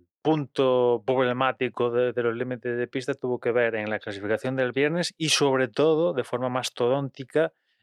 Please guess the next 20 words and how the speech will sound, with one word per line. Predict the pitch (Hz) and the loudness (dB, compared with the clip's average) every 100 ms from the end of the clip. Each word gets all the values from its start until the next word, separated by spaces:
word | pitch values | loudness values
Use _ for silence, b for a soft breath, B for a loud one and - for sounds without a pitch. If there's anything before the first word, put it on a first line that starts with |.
| _ | _
en | 117 | -6
la | 113 | -4
carrera | 107 110 113 120 | -2 0 0 0
del | 117 113 107 | 0 -2 -4
domingo. | 104 101 110 98 92 90 _ _ _ _ _ _ - | -10 -8 -8 -10 -12 -14 _ _ _ _ _ _ -4
En | 135 | -2
la | 139 | -2
clasificación, | 135 131 135 135 135 175 165 104 _ _ _ _ _ | -4 -6 -2 0 2 4 2 2 _ _ _ _ _
como | - 120 120 | -6 -4 -6
decía | 107 139 127 | -6 -2 -2
antes, | 113 107 92 113 | -4 -6 -6 -4
no | 117 | -2
falló | 113 113 117 117 | 0 0 2 0
a | |
su | 117 117 | -2 -6
cita | - 113 117 110 110 | -6 -4 0 2 2
con | 113 | -2
la | 110 110 | -2 0
pole | 117 113 110 110 110 | 0 2 2 2 0
Verstappen, | 110 - 151 151 175 185 | -2 0 0 2 0 0